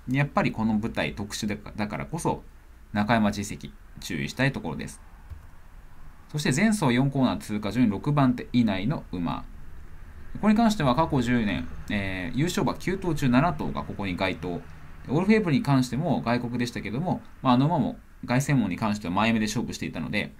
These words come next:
そうすると、えー、まあ、約十頭中八頭が前走通過順六番手以内ということで、単勝、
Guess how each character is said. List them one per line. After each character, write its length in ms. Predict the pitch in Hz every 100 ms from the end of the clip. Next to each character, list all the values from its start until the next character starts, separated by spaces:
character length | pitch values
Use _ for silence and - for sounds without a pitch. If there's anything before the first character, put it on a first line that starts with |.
| - - - -
そ 160 | -
う 60 | 247
す 60 | 247
る 120 | 147
と、 320 | 131 107 - - -
え 300 | 82 78 -
ー、 40 |
ま 80 | 120
あ、 20 |
約 400 | 90 147 208 - - - - -
十 240 | 90 101
頭 280 | 104 - 131
中 160 | 127 110
八 240 | 113 -
頭 160 | 208 143
が 160 | - - - - - -
前 140 | 120 110
走 320 | 104 78 73
通 260 | - 98 87
過 140 | 92
順 260 | - 87 - - -
六 160 | 104 143
番 200 | 143 123
手 80 | 117
以 60 |
内 140 | 123 101
と 60 |
い 40 | 92
う 40 |
こ 80 | 80
と 100 | 76
で、 240 | 76 - - - -
単 200 | - 165
勝、 460 | 170 - 151 127